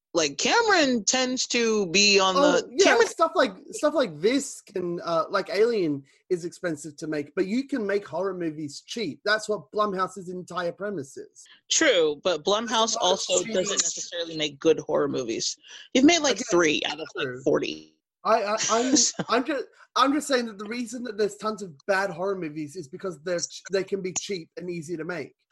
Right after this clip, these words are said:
Speaker 2: Oh no, we, we got a movie about Facebook.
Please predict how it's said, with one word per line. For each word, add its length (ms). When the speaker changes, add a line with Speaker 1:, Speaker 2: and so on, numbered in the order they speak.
Speaker 2:
Oh 120
no, 240
we, 240
we 120
got 160
a 380
movie 400
about 300
Facebook. 400